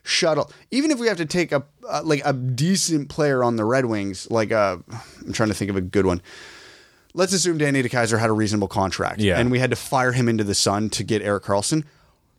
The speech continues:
Speaker 1: Yes, you do it. Like, it's
Speaker 2: Makes
Speaker 1: cr-
Speaker 2: your team better.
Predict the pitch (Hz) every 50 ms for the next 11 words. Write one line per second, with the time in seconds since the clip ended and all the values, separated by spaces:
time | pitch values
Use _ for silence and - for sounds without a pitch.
0 | _ _ _ _ _ - 196 202 240 302 330 330 311 233 - - - 170 180 220
1 | 220 208 247 285 302 285 247 196 143 - - - - - 170 165 160 160 190 175
2 | - 113 120 123 - - 120 101 - - 110 104 95 90 87 85 80 76 -